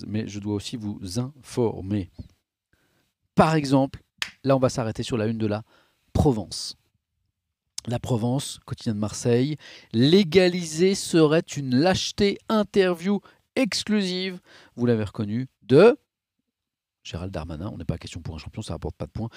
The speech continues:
de Gérald Darmanin, le ministre de l'Intérieur. Légaliser serait, euh,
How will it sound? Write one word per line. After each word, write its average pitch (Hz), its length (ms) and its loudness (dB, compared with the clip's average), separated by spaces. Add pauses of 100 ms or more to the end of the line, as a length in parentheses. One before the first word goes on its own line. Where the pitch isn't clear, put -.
(220)
de 101 60 -2
Gérald 98 280 -2
Darmanin, 90 260 -4
le 110 60 -4
ministre 110 340 -8
de 104 60 -4
l'Intérieur. 90 340 -6 (240)
Légaliser 139 640 2
serait, 120 500 0 (300)
euh, 95 880 -2